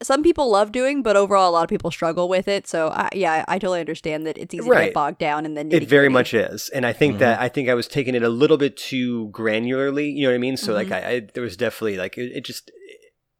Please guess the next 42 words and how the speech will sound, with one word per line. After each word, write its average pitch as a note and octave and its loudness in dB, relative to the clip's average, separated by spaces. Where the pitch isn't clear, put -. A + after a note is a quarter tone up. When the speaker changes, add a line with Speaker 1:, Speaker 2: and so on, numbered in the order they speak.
Speaker 2:
I C#3 -6
f-, - -16
I B2+ -6
felt C#3 0
if C3 -4
I B2 -2
went A#2+ -10
too C#4+ 0
much A#2+ -2
with A#2+ -6
the A2+ 0
rules A2 -4
as G2+ -10
written, G#2 -4
right? G#2 0
Like, A2+ 0
it C#3 -4
just, A2+ -2
Speaker 3:
Mm-hmm. - -12
Speaker 2:
there's C#3+ -2
so, C#3 2
it's C3 -4
so D3+ 2
expansive A2+ 0
that, F#2 -2
like, G2 -6
it, G2+ -10
I A#2+ -10
think A2 -8
it G2 -6
becomes A#2+ -6
overwhelming G2 -2
for F#2+ -14
people, G2 -6
especially G#2 -6
who F#2+ -10
are F#2 -4
new F#2 -6
to F#2 -10
the F2+ -12
game. F2+ -10
So F#2+ -2